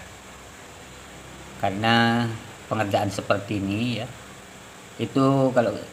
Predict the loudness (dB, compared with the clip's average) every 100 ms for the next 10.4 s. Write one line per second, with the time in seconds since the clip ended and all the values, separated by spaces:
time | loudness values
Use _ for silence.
0 | -8 0 2 4 2 2 -2 -4 -4 0
1 | 0 0 -4 -4 0 -2 0 -2 -4 -4
2 | -6 -6 -6 -8 -2 -4 -4 -4 -4 -4
3 | -6 -6 -4 -4 -4 -10 -18 -18 -18 -18
4 | -18 -18 -18 -18 0 4 8 8 8 8
5 | 8 10 8 4 2 2 0 -4 -6 -18
6 | -20 -20 -20 -18 -14 -8 -8 -6 0 2
7 | 2 2 2 2 2 2 2 2 -14 -18
8 | -18 -18 -18 -18 -18 -12 -2 0 2 4
9 | 4 6 4 4 2 2 0 -4 -4 -4
10 | -2 0 0